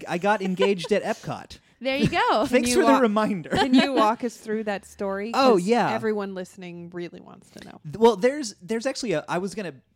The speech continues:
Speaker 1: bring it up a little bit later. Um, there's that, there's that Margaritaville joke towards the end of this episode.
Speaker 3: Oh, yeah.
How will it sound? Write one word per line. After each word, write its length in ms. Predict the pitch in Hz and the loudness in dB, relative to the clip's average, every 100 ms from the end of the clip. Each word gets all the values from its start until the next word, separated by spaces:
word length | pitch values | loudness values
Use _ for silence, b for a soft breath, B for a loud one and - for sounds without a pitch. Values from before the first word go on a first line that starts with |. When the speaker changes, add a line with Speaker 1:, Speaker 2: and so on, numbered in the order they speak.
| _ _ _ - | _ _ _ -10
Speaker 1:
bring 180 | 175 165 | -8 -6
it 80 | 147 | -6
up 120 | 123 | -8
a 40 | |
little 200 | 131 123 | -10 -10
bit 140 | 117 98 | -10 -12
later. 680 | 110 113 117 117 110 104 - | -12 -10 -8 -8 -8 -8 -8
Um, 500 | 123 123 110 107 107 _ b b b | -8 -6 -8 -10 -14 _ b b b
there's 220 | 147 156 | -4 -2
that, 280 | 170 - 131 | -4 -8 -10
there's 180 | 151 | -8
that 120 | 156 131 | -8 -8
Margaritaville 760 | 131 123 117 120 127 143 147 _ _ | -8 -8 -10 -10 -8 -8 -10 _ _
joke 380 | - 147 151 - - | -10 -6 -6 -10 -14
towards 240 | 165 135 | -10 -10
the 100 | 131 | -8
end 100 | 127 | -10
of 40 | 123 | -10
this 160 | 127 | -12
episode. 580 | 127 - - 131 131 127 285 | -12 -12 -12 -8 -6 -4 0
Speaker 3:
Oh, 80 | |
yeah. 320 | 302 349 294 | 0 0 -4